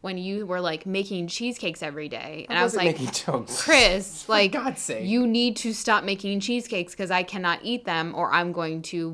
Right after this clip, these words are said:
Speaker 2: No, but you bring 'em to
Speaker 1: turn
Speaker 2: work.
Speaker 1: into a balloon." And I had to say, like,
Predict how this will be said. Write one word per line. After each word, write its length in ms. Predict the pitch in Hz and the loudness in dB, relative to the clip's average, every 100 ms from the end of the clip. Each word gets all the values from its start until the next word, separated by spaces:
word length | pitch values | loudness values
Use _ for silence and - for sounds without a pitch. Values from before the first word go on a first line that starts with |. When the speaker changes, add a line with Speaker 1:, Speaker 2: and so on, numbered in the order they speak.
| 160 | -8
Speaker 2:
No, 200 | 226 202 | -8 -6
but 120 | 139 | -4
you 60 | |
bring 140 | 139 170 | 0 0
'em 100 | 175 | 0
to 80 | 175 | -2
Speaker 1:
turn 120 | 190 | 0
Speaker 2:
work. 100 | - - | 2 2
Speaker 1:
into 100 | 196 | 0
a 80 | |
balloon." 680 | 185 202 214 269 214 170 196 - - - _ _ | -2 -2 -2 -2 -2 -4 -8 -12 -20 -20 _ _
And 480 | - 190 185 180 180 | -2 0 0 0 -2
I 60 | 180 | -2
had 200 | 185 185 | -2 -4
to 60 | 180 | -4
say, 220 | - 185 | -2 0
like, 340 | 180 156 151 | 0 -2 -4